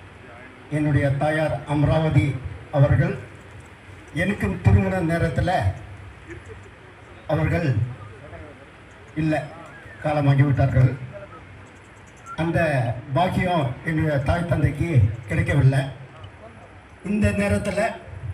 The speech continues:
அந்த பாக்கியம் என்னுடைய மகனுக்கு கிடைத்தது. அதோடு நான்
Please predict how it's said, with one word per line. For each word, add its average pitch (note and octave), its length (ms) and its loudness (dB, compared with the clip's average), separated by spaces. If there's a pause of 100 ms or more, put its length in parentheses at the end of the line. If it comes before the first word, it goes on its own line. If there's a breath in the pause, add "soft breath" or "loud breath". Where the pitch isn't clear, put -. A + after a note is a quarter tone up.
(600)
அந்த F#3 200 -4
பாக்கியம் F#3+ 640 -2 (360)
என்னுடைய E3 360 0
மகனுக்கு F3+ 760 -2 (720)
கிடைத்தது. - 540 2 (1160)
அதோடு G#3+ 640 2 (2750)
நான் E3+ 400 0